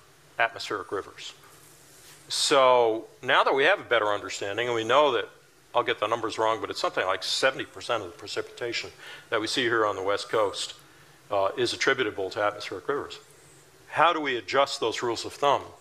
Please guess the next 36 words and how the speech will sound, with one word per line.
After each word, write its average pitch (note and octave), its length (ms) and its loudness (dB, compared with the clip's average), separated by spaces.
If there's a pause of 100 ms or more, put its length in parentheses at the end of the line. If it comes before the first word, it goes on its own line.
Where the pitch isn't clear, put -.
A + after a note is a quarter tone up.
(160)
for A2 400 2
reservoir G#2 880 2
operations? G2+ 880 0
And, C#3 220 0
and, D3 220 2
and D#3 160 4
if - 100 -4
I C#3 80 4
can C3 160 -6
kind C#3+ 200 0
of G#2 100 -6
riff E3 180 -2
a B2+ 60 -2
little C3+ 160 2
bit B2 160 2
on A#2+ 140 4
that D3 140 2
one B2 120 -6
too, E3 180 -4
'cause - 380 -8
when C3 240 -2
you A#2+ 40 -8
talk G3 200 4
about C#3 180 0
reservoir B2 420 4
operations, B2 540 0
mo-, C#3+ 240 0 (300)
most D3+ 200 2
people D#3+ 220 -2
think C#3 260 -4
in B2 80 -4
terms B2+ 340 -2
of G#2+ 160 0 (640)
purely D#3 420 6
water A#2+ 400 4
quantity, C3 640 2